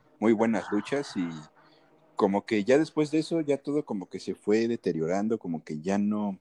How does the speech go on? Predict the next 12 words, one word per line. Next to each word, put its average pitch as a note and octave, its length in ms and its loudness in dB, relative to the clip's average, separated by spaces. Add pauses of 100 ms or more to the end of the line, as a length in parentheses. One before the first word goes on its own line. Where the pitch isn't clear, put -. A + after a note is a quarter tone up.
(160)
bueno, A#2+ 260 4 (140)
vimos G#2 260 -2
a F#2 40 2
muchos G2 220 -2
luchadores F2+ 420 -2
que - 120 -18
ya E2+ 60 0
no - 100 -4
podían E2+ 280 -2
asistir B2+ 600 0
y, F2 220 -2 (640)
y, E2+ 360 -2